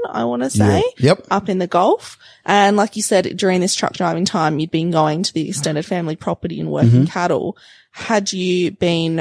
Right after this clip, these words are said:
Speaker 1: riding horses in that time though?
Speaker 2: No, they don't ride horses there.
Speaker 1: Yeah. So
Speaker 2: So,
Speaker 1: you're
Speaker 2: yeah, back on the horse again.
Speaker 1: Yeah, after what, seven, eight years o-,
Speaker 2: Yeah,
Speaker 1: off,
Speaker 2: yeah,
Speaker 1: um,
Speaker 2: yeah.
Speaker 1: and then you're on a horse
Speaker 2: I
Speaker 1: pretty
Speaker 2: was
Speaker 1: much
Speaker 2: sore.
Speaker 1: every day for five months. Yeah, that's, that's what I was getting
Speaker 2: Yeah, I
Speaker 1: at.
Speaker 2: was, I was ex-, I was extremely sore.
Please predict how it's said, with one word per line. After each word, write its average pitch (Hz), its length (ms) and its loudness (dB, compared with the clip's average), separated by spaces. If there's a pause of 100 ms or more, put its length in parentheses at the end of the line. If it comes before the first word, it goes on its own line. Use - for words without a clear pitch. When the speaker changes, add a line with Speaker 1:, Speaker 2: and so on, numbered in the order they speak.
Speaker 1:
riding 160 340 0
horses 196 380 -6
in 220 80 -4
that 214 160 -4
time 220 240 -4
though? 269 160 0 (100)
Speaker 2:
No, 147 180 4
they 139 120 4
don't 131 160 2
ride 113 160 2
horses 110 360 -2
there. 110 200 -2 (340)
Speaker 1:
Yeah. 180 260 -2 (140)
So 190 600 2
Speaker 2:
So, 123 440 2 (180)
Speaker 1:
you're 175 680 2
Speaker 2:
yeah, 127 80 6
back 135 240 2
on 127 80 4
the 117 80 4
horse 107 220 0
again. 101 260 -6
Speaker 1:
Yeah, - 320 0
after 170 480 -2
what, 165 260 -8
seven, 165 520 -10
eight 160 180 -12
years 160 320 -10
o-, 117 160 0
Speaker 2:
Yeah, 113 200 4
Speaker 1:
off, 113 280 4
Speaker 2:
yeah, 113 140 4 (200)
Speaker 1:
um, 165 360 4
Speaker 2:
yeah. - 100 -10
Speaker 1:
and 170 100 -4
then 170 140 -6
you're 165 140 -4
on 160 100 -4
a 196 40 -6
horse 175 360 -8
Speaker 2:
I - 40 -20
Speaker 1:
pretty 120 120 4
Speaker 2:
was 123 80 4
Speaker 1:
much - 80 -2
Speaker 2:
sore. 107 360 2 (100)
Speaker 1:
every 175 200 -4
day 165 180 -2
for - 100 -20
five - 260 -8
months. 175 260 -10
Yeah, 226 120 -2
that's, - 220 -6
that's - 260 -10
what 208 60 -4
I 190 40 -2
was 202 80 -6
getting 127 160 4
Speaker 2:
Yeah, 120 80 6
I 120 60 6
Speaker 1:
at. - 20 6
Speaker 2:
was, 117 180 2
I 123 60 4
was 117 140 4
ex-, - 240 -2
I 120 80 2
was 113 120 4
extremely 110 540 2
sore. 95 400 0